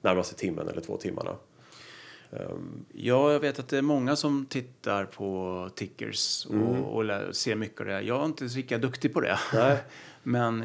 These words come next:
Speaker 2: jag tittar definitivt på det. Och man, man ser ju, man får en känsla för det. Man bara har det i ögonvrån, liksom.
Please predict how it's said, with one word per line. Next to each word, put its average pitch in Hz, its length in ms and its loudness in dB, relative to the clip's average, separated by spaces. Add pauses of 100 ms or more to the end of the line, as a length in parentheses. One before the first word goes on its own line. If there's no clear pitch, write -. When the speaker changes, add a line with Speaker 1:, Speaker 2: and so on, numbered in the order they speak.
Speaker 2:
jag 123 160 2
tittar 127 200 -2
definitivt 139 520 -6
på 110 120 -6
det. 90 120 -4
Och 107 160 -2
man, 101 280 -2
man 107 120 -2
ser 151 240 0
ju, 92 160 0
man 107 100 0
får 113 160 2
en 107 60 0
känsla 113 460 2
för 107 200 0
det. 90 60 0
Man 98 160 -2
bara 98 120 2
har 98 200 2
det 98 100 0
i 104 40 0
ögonvrån, 92 680 -2
liksom. - 420 -8